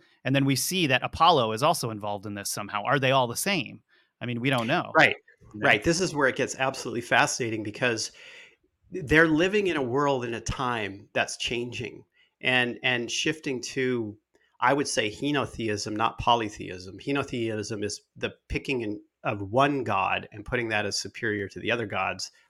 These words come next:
Speaker 2: while you're forgetting about the rest. Henotheistic, uh, religion,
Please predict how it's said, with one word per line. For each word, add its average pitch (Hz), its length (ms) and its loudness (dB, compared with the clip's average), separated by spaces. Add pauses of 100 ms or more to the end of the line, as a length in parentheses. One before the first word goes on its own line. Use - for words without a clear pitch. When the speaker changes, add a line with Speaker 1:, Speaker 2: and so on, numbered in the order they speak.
Speaker 2:
while 110 140 0
you're 101 120 -4
forgetting 104 460 -6
about 95 240 -6
the 95 80 -12
rest. - 480 -6 (500)
Henotheistic, 127 840 2 (760)
uh, 107 420 0
religion, 131 680 2